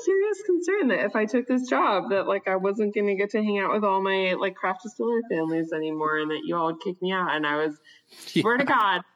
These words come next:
Speaker 1: almost said no on the back of that. And thankfully, like, Tom and Paul were like, "You're, bitch, don't be crazy. Um, you know, take this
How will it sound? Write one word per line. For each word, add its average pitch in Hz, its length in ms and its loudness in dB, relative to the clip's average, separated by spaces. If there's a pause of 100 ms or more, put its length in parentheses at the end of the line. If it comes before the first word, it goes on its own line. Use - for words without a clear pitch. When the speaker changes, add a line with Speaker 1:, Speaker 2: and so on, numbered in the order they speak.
(240)
Speaker 1:
almost 254 440 2
said 240 200 2
no 185 440 2 (300)
on 202 180 4
the 190 60 0
back 185 260 2
of 175 100 0
that. 156 400 2
And 175 260 0
thankfully, 185 680 2
like, 156 240 0 (300)
Tom 175 220 2
and 160 140 0
Paul 170 260 2
were 156 100 2
like, 147 280 0
"You're, 165 220 -2 (280)
bitch, - 320 -2
don't 160 140 -2
be 156 80 -2
crazy. 147 520 -4 (380)
Um, 135 420 -4 (360)
you 175 160 0
know, 120 80 -6 (200)
take 165 160 -4
this 175 140 -4